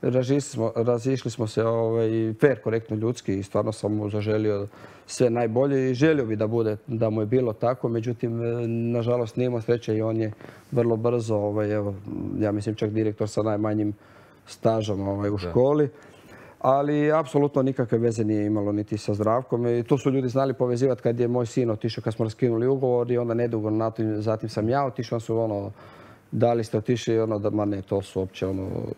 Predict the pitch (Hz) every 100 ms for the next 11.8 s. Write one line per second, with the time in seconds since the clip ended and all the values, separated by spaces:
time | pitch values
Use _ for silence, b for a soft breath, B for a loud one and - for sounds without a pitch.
0 | - - - 110 127 117 120 113 - 104
1 | 113 127 127 120 - 110 110 113 113 104
2 | 110 101 107 95 85 104 101 101 - B
3 | B B _ _ - 110 113 110 110 117
4 | 110 - 110 - 104 113 117 104 101 -
5 | 101 101 107 101 101 107 104 101 98 104
6 | 107 98 101 101 104 123 117 165 147 147
7 | 127 107 - 123 113 101 107 107 110 113
8 | 107 107 107 107 B B B B B -
9 | 113 110 120 123 117 113 110 120 113 104
10 | 98 101 104 101 101 101 104 - 95 95
11 | - 98 - 95 - - - -